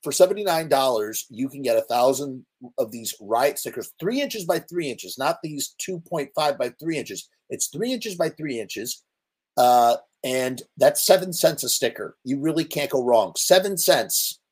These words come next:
a sticker. That makes a lot of sense. Riot stickers dot com backslash Frumess, F R U M E S S, just like the channel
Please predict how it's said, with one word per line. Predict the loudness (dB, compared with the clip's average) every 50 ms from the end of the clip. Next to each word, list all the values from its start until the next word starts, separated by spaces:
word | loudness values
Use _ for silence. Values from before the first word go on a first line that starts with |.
| _ _ -8
a | -6 -4
sticker. | -2 2 0 0 0 0 -6 -4 0
That | 2 2 4 4
makes | 2 -2 -2 0 0
a | 2
lot | 4 2 2 2
of | 0
sense. | 0 -2 -2 -2 -4 -14 _ _ _
Riot | -2 4 6 8 8 8 8 6
stickers | 2 0 2 2 0 0
dot | 2 2 0 0
com | 0 -2 -2 -2 0
backslash | 0 0 0 2 2 2 2 2 2
Frumess, | 0 -4 -4 -2 -2 0 4
F | 4 4 4
R | 4 4 4
U | 2 0 -2 -2 0 4
M | 2 2 2 2
E | -6 -8 -8 -6 -2
S | 0 0 0 -2 -2 -2
S, | -2 -2 -2 -4
just | -4 -4 -2 -2
like | -2 -4 -4 -4
the | -10 -10
channel | -4 -2 0 2 2 2 2 0 -4